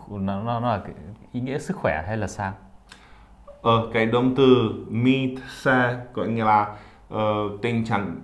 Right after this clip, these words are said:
Speaker 2: tình trạng như thế nào?
Speaker 1: Ừ.
Speaker 2: Cảm thấy như thế nào?
Speaker 1: Tại vì là trong tiếng Việt chẳng hạn ấy, ờ, khi mà hỏi về sức khỏe thì nói là cái câu "Sức khỏe có khỏe đã không?" Nhưng mà ở đây thì cái câu
Speaker 2: <laughs>
Speaker 1: hỏi về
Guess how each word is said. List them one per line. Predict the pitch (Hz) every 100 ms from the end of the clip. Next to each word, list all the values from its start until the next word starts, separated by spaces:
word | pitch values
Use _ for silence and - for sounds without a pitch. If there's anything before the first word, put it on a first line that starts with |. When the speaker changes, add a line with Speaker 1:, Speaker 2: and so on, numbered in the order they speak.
| - - -
Speaker 2:
tình | 120 113
trạng | 113 104 104
như | 107
thế | 113
nào? | 104 92 90 - - - - - -
Speaker 1:
Ừ. | 127
Speaker 2:
Cảm | 113 95 92
thấy | 95 120 117 113
như | 107 101
thế | 117
nào? | 117 98 101 - -
Speaker 1:
Tại | 107
vì | 113
là | 113
trong | 110 135 123
tiếng | 131
Việt | 170 -
chẳng | 101
hạn | 107 90 110
ấy, | 151 147
ờ, | - 107 110 107 107 107 107 107 101
khi | - 147
mà | 101
hỏi | 101
về | 90
sức | 95 165
khỏe | 165 95 87 -
thì | -
nói | 95 98 98 98
là | 147 135 107 -
cái | 110 113 -
câu | 139 117
"Sức | - 151
khỏe | 98 78
có | 123
khỏe | 165 98 76
đã | -
không?" | - 127 123 - - - - - - -
Nhưng | 127
mà | 123
ở | 78
đây | 101 127 127 123
thì | 117 101 101 101
cái | 117 -
câu | 135 123 113
Speaker 2:
<laughs> |
Speaker 1:
hỏi | 127 110 87 98
về | 104 98